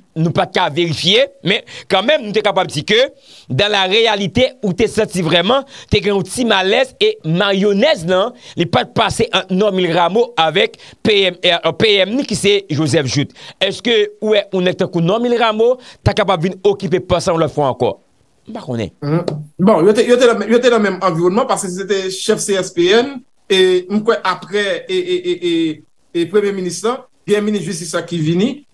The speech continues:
Speaker 2: et dans, dans, dans, dans C S P N, non. Après ça, il y a un directeur général de la police, ça a arrivé, que mayonnaise n'a pas marché par rapport avec position, il y a chaque gain, façon que vous comprenez, question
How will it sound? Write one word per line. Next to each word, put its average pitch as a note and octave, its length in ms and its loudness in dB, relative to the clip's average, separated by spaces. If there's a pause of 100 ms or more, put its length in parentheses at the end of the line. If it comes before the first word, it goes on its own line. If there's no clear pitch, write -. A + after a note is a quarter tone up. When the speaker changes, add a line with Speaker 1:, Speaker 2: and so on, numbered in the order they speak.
(200)
Speaker 2:
et F3 120 4
dans, E3+ 300 2
dans, E3+ 160 -2
dans, E3 160 -2
dans E3+ 80 -2
C E3+ 140 0
S E3 120 0
P E3 120 0
N, D#3+ 140 4
non. A3+ 160 -2 (180)
Après F3 240 -2
ça, F#3 140 -4
il D#3 60 -8
y - 40 -6
a - 20 -4
un - 20 -6
directeur E3+ 400 0
général E3 280 -2
de D#3 40 -2
la D3+ 80 -2
police, E3 200 -4
ça - 80 -4
a E3+ 120 -4
arrivé, F3 520 -2
que G3 80 -2
mayonnaise F3+ 400 -2
n'a F3+ 80 -4
pas E3+ 160 -4
marché E3 300 -4
par G#3 260 -4
rapport E3+ 240 -2
avec E3 180 -6
position, E3 460 -2 (240)
il F3 60 2
y - 20 2
a - 20 0
chaque F3+ 300 -4
gain, F#3+ 180 -2
façon F#3+ 260 -6
que F3+ 80 -8
vous F3+ 80 2
comprenez, E3+ 360 -6
question F#3+ 340 -4